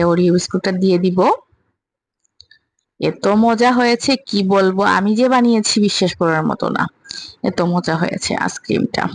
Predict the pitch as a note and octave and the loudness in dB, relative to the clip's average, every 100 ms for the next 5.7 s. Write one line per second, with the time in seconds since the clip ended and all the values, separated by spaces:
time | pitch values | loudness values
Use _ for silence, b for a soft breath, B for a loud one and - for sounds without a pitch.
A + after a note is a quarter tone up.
0 | - - B B B B - A3 - A3+ | -10 -16 B B B B -6 -4 0 2
1 | G#3 G#3 G#3 - G#3+ G#3+ G3+ G#3+ A3 G#3+ | 2 2 0 -2 -4 -2 0 0 2 2
2 | G#3 G#3+ A#3+ - D4+ D4 D4 C#4+ C4+ C4+ | 0 0 -2 -2 -2 2 0 2 0 0
3 | C4 B3+ - A#3+ A3 A#3 A#3 A3 F#3+ G#3+ | 0 0 0 0 0 0 0 0 2 0
4 | F4+ _ G#3 F3+ F3 F3 G3+ F#3+ F#3 F3+ | -2 _ -4 -2 2 0 2 0 0 0
5 | F3+ F3+ F3+ F3+ F3 - | 0 0 0 0 -2 0